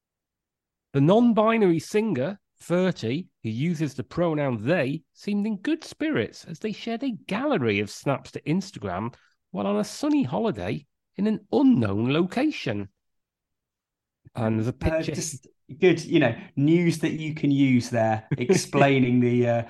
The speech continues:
Speaker 2: the concept of the pronoun they.
Speaker 1: Yes. Um, uh, a picture of said Sam Smith here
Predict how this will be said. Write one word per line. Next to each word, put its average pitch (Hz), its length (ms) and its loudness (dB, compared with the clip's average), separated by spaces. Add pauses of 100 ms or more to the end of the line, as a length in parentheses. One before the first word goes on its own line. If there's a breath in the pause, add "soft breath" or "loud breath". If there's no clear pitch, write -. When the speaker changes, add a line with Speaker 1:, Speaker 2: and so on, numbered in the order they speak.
(160 loud breath)
Speaker 2:
the 139 100 -6
concept 135 760 0
of 117 140 -4
the 120 80 0
pronoun 123 600 2
they. 123 460 -2 (240)
Speaker 1:
Yes. - 640 2 (460)
Um, 123 600 2 (140)
uh, 131 460 -2
a 143 40 -16
picture - 460 -2
of - 280 0
said 135 540 0
Sam 131 340 0
Smith 127 440 -2
here 147 400 0